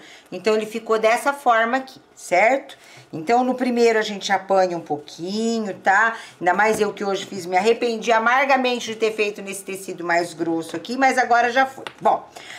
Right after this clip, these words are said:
agora, gente, nós vamos fazer o quê? Normalmente, a gente costura antes pra depois a gente, é, recortar. Esse aqui, nesse caso, nós vamos fazer diferente, ó.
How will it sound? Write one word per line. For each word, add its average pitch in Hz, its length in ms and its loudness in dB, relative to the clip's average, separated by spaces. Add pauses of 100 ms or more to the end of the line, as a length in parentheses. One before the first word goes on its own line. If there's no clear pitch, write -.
(140)
agora, 277 600 4
gente, 180 400 -6
nós 214 160 4
vamos 247 180 2
fazer 247 300 4
o 254 100 2
quê? - 260 -12 (380)
Normalmente, 269 840 4
a 220 40 2
gente 226 300 -4
costura 254 720 0
antes 226 560 0
pra 262 180 2
depois 226 640 4
a 254 100 4
gente, 247 840 -4 (300)
é, 190 720 4
recortar. 269 720 2 (300)
Esse 311 400 2
aqui, - 300 -4
nesse 262 460 2
caso, 214 460 2
nós 190 220 4
vamos 190 240 -6
fazer 190 420 4
diferente, 262 800 0
ó. - 60 -10